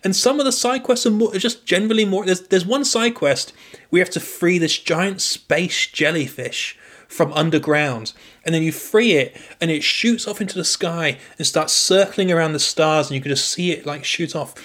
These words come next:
And it's honestly one of the most beautiful moments in a game that I've seen, and it's an optional side quest in this game. And, ah, I just, God of War Ragnarok is, the side quests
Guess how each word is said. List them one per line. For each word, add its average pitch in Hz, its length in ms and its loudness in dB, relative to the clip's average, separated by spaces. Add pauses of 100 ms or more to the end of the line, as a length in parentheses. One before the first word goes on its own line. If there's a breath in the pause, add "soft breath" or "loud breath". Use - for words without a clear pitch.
(200 loud breath)
And 160 80 -8
it's 156 100 -4
honestly 202 300 2
one 165 100 2
of 151 80 2
the 147 60 4
most 139 160 2
beautiful 180 380 2
moments 156 340 2
in 143 60 0
a 139 40 0
game 143 260 0
that 135 120 -6
I've 127 100 0
seen, 151 460 0 (240 loud breath)
and 156 80 -2
it's 160 140 0
an 160 160 -4
optional 156 500 0
side 127 380 2
quest - 260 -2
in 117 80 -4
this 113 160 -6
game. 123 380 -10 (560 loud breath)
And, 127 560 2 (500)
ah, - 480 -4
I 123 80 0
just, - 580 -2 (960 soft breath)
God 190 180 6
of 190 60 4
War 185 160 6
Ragnarok 147 640 2 (400 soft breath)
is, 131 600 0
the 143 80 -2
side 151 320 2
quests - 640 0